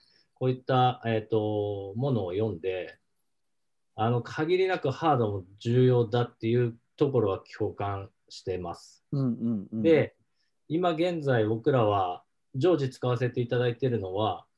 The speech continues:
Speaker 1: えーっと、高校のクレーのコートをお借りしてトレーニングさせてもらってます。
Speaker 2: クレーっていうのは土ってことですかね？
Speaker 1: あ、土、土の。
Speaker 2: うんうん。
Speaker 1: はい。で、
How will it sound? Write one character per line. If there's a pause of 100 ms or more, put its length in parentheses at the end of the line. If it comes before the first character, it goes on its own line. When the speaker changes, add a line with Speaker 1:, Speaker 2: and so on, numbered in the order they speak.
Speaker 1:
え
ー
っ
と、
高
校
の (360)
ク
レ
ー
の
コ
ー
ト (400)
を (480)
お
借
り
し
て
ト
レ
ー
ニ
ン
グ
さ
せ
て
も
ら
っ (120)
て
ま
す。 (100)
Speaker 2:
ク
レ
ー
っ
て
い
う
の
は (280)
土
っ
て
こ
と
で
す
か
ね？
Speaker 1:
あ、
土、
土
の。
Speaker 2:
う
ん
う
ん。
Speaker 1:
は
い。 (400)
で、